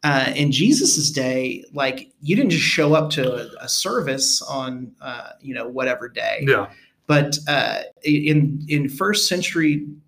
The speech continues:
Speaker 1: Judea, um, to be a religious person also meant to grapple with the scriptures, to
Speaker 2: Exactly.
Speaker 1: publicly debate
Speaker 2: To
Speaker 1: and
Speaker 2: debate
Speaker 1: talk,
Speaker 2: them,
Speaker 1: yeah.
Speaker 2: sit around debating them with other teachers or other people, but especially teachers.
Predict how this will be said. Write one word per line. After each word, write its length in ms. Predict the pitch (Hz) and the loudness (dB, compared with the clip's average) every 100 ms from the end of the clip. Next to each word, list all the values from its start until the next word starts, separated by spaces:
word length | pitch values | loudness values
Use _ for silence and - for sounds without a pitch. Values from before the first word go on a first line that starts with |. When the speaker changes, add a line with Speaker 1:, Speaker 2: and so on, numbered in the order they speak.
| _ | _
Speaker 1:
Judea, 840 | - 143 127 220 - - - - _ _ _ _ _ | -4 -2 0 2 2 0 -6 -10 _ _ _ _ _
um, 460 | 143 131 123 107 - | -4 -2 -2 -8 -8
to 160 | - 151 | -4 -2
be 180 | 170 | 2
a 80 | 196 | 2
religious 380 | 160 156 151 139 | 4 4 2 0
person 320 | - 208 165 | -4 -4 -2
also 240 | 156 151 143 | -2 -2 -2
meant 200 | 139 139 | -2 -4
to 60 | 131 | -10
grapple 600 | 127 127 147 180 143 123 | -8 -4 -2 -2 -4 -4
with 140 | - | -8
the 80 | - | -10
scriptures, 720 | 117 - - - - 110 113 | -10 -8 -10 -12 -14 -10 -8
to 100 | - | -6
Speaker 2:
Exactly. 160 | 147 123 | -2 2
Speaker 1:
publicly 760 | 165 - 175 165 - 147 135 135 | 4 6 8 6 4 2 2 0
debate 520 | 131 - 123 139 147 | -4 -4 -2 0 2
Speaker 2:
To 60 | 151 | 4
Speaker 1:
and 80 | |
Speaker 2:
debate 340 | 131 - 127 143 | 4 2 4 4
Speaker 1:
talk, 80 | 147 | 2
Speaker 2:
them, 140 | 135 | 0
Speaker 1:
yeah. 140 | 131 135 | 0 -2
Speaker 2:
sit 260 | - 151 | 2 2
around 360 | 135 131 127 120 | 4 2 0 -2
debating 500 | 110 113 117 113 107 | -4 -2 -2 -4 -6
them 180 | 110 107 _ _ _ _ - | -8 -8 _ _ _ _ -2
with 300 | 127 110 - - _ _ _ _ _ _ - | 0 0 -4 -18 _ _ _ _ _ _ 0
other 240 | 147 127 | 2 4
teachers 480 | 151 185 - 104 - | 4 4 2 -2 0
or 100 | 120 | 0
other 140 | 107 | 0
people, 300 | - 127 104 | -2 -6 -4
but 100 | 98 117 | -4 -4
especially 440 | - 113 - 101 | -4 -6 -6 -8
teachers. 520 | - 143 143 90 80 | -6 -6 -6 -10 -18